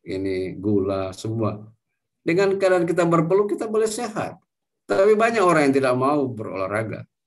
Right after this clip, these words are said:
Mau diam di rumah. Apalagi covid, so takut. Kan lari pagi dengan sendiri kan covid tidak datang. Kecuali dengan banyak orang. Jadi yang kedua, jadi mesti berobat penyakitnya. Kemudian kedua, mesti ada exercise.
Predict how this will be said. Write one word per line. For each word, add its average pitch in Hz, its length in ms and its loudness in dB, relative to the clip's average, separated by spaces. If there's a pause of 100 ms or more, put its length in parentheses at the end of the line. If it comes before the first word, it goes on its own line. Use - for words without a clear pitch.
(360)
Mau 113 80 0
diam 123 220 2
di 120 100 2
rumah. 117 320 0
Apalagi 147 320 -2
covid, 165 300 -2
so 110 100 -8
takut. 117 460 -8 (600)
Kan - 220 -8
lari 165 260 0
pagi 165 540 -2
dengan 143 500 -2
sendiri 151 380 -2
kan 196 220 -12
covid 123 240 -6
tidak 78 260 -6
datang. 98 280 -6 (920)
Kecuali 101 320 -2
dengan 101 240 -2
banyak 92 320 -8
orang. - 300 -10 (600)
Jadi 110 320 0
yang 110 80 0
kedua, 117 500 0
jadi 113 220 -2
mesti 107 240 -4
berobat 147 480 -2
penyakitnya. 156 640 -2 (220)
Kemudian 110 400 -4
kedua, 104 480 0 (880)
mesti 95 400 -6
ada 92 240 -4
exercise. - 720 -14